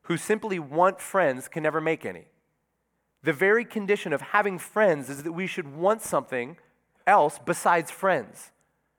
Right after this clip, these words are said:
Where the truthful answer to the question, 'Do you see the same truth?' would be,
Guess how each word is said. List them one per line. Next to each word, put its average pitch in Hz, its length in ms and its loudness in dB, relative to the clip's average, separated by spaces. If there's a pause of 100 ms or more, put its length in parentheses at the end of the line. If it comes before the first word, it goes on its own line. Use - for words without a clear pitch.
(560)
Where 180 140 2
the 156 100 -4
truthful 214 440 -4
answer 165 300 -2
to 131 80 -6
the 117 100 -10
question, 143 400 0
'Do 139 120 -6
you 175 140 -4
see 196 220 -8
the 175 100 -6
same 175 260 -6
truth?' 190 420 -4
would 160 120 -2
be, 151 300 0